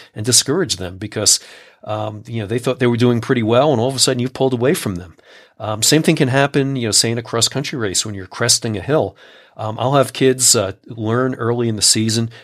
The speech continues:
try to do fifteen strong strides over the top of the hill, because what do most people want to do when they get to the top of a hill? They say, "Whew,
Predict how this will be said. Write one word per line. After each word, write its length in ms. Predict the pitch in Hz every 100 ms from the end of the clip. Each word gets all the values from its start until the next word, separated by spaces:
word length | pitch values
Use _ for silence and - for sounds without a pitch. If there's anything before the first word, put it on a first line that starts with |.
| -
try 220 | - 151
to 80 | 151
do 160 | 139
fifteen 640 | 117 - 143 - - 135 127
strong 400 | - 120 113 110
strides 520 | - 110 101 87 -
over 180 | 113 107
the 80 | 101
top 320 | - 101 98
of 60 | 98
the 80 |
hill, 200 | 92 101
because 300 | 85 95 92
what 240 | 110 220 294
do 100 | 220
most 300 | 175 170 -
people 320 | 147 147 101
want 300 | 92 110 123
to 100 | 120
do 340 | 101 107 92 - - - -
when 160 | 110 101
they 100 | 101
get 180 | 104 -
to 80 | 123
the 80 |
top 260 | 107 92 92
of 140 | 98
a 60 | 117
hill? 360 | 160 156 - _ - - - _
They 140 | 107 107
say, 200 | - 101
"Whew, 300 | - -